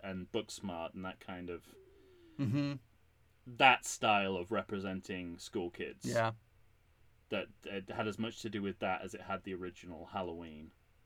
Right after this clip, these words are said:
Speaker 1: Uh, once again, when we get in the classroom, highly relevant, uh, book that they're <laughs> reading.
Speaker 2: Per always.
Speaker 1: Never an irrelevant book in that classroom, is there?
Speaker 2: <laughs>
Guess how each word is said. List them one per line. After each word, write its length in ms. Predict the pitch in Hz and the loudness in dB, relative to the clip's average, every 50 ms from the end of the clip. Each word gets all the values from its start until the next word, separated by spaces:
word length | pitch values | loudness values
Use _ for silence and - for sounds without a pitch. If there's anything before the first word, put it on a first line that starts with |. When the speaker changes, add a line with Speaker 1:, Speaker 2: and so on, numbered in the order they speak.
| - - - _ - - - - - - - - | -20 -20 -20 _ -20 -20 -20 -20 -20 -20 -6 2
Speaker 1:
Uh, 320 | 107 95 90 87 85 85 87 | 4 4 6 6 4 4 2
once 280 | 107 127 151 165 175 - | 8 8 8 8 10 6
again, 300 | 160 135 - 147 143 143 | 4 8 10 10 10 10
when 140 | 143 135 135 | 8 8 8
we 100 | 131 131 | 8 8
get 160 | 127 135 - | 8 8 6
in 80 | - 127 | 8 4
the 60 | 123 | 2
classroom, 720 | - - 139 131 131 131 - - 104 95 95 101 117 131 - - _ - - - - - - - - - - - - - - - - - - - - - - | 4 6 8 8 8 6 4 0 2 2 2 2 0 -2 -6 -14 _ -20 -20 -20 -20 -20 -20 -20 -20 -20 -20 -20 -20 -20 -20 -20 -20 -20 -20 -20 -20 -20 -12
highly 440 | - - - 220 262 220 160 139 | -8 12 12 12 12 12 12 10
relevant, 720 | 139 120 131 131 123 120 113 107 113 107 113 - - - - | 8 10 10 10 10 8 6 6 4 4 4 0 -4 0 4
uh, 360 | 135 113 107 101 104 101 98 | 6 8 8 8 8 6 4
book 340 | 101 107 131 127 123 - - | 2 4 2 2 2 2 0
that 120 | 123 117 | 0 4
they're 180 | 113 127 131 123 101 - | 6 6 6 6 2 -4
<laughs> 100 | - - | -6 -6
reading. 360 | - - - - - - 233 - - | -6 -6 -6 -6 -4 -4 -4 -4 6
Speaker 2:
Per 200 | - 175 190 196 | 6 10 12 12
always. 540 | 208 233 220 151 127 107 101 104 - - - - - - - - - - - - - - - - - - - - - - - - - - - - | 12 12 12 10 8 6 4 0 -4 -6 -8 -10 -20 -20 -20 -20 -20 -20 -20 -20 -20 -20 -20 -20 -20 -20 -20 -20 -20 -20 -20 -14 -12 -12 -12 2
Speaker 1:
Never 380 | - 175 202 262 285 277 277 262 | 8 12 12 12 12 12 12 10
an 80 | 247 226 | 10 10
irrelevant 540 | 220 202 208 214 208 202 180 175 165 143 123 | 12 12 12 12 12 12 12 10 6 6 8
book 240 | 143 139 127 - - | 6 6 6 8 4
in 100 | 113 104 | 2 4
that 180 | 104 101 - | 4 2 2
classroom, 520 | - - 101 95 95 - - 101 98 101 107 | 2 0 0 0 0 0 0 0 2 2 0
is 140 | 104 98 | -2 -2
there? 200 | 92 92 87 87 - | 0 0 -2 0 0
Speaker 2:
<laughs> 60 | - | -2